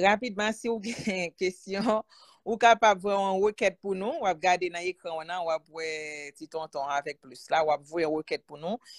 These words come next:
Si w g on feedback, si w g on kesyon ou vle poze doktè an, lafourè, oke. An nou fè l byen kout paske a nevè l sipoze kite. Oke,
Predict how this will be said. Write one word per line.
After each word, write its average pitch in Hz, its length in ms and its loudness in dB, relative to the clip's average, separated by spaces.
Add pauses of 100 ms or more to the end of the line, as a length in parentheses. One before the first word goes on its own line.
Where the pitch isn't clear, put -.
(120)
Si - 160 -2
w 190 40 -4
g 190 100 6
on 180 80 4
feedback, 170 560 4 (280)
si - 140 -2
w 196 60 0
g 202 100 6
on - 60 -4
kesyon 196 400 2
ou 170 60 -2
vle 180 180 4
poze 185 520 4 (160)
doktè 175 460 2 (320)
an, 151 800 -4 (120)
lafourè, 160 640 -2 (200)
oke. 185 300 0 (280)
An 269 140 4
nou 294 120 -2
fè 277 180 6
l 240 80 6 (160)
byen 196 380 -6
kout 247 140 -6
paske 233 240 -2
a 208 140 2
nevè 220 300 0
l 202 60 -8
sipoze 185 380 -6
kite. 147 340 -12
Oke, 220 280 4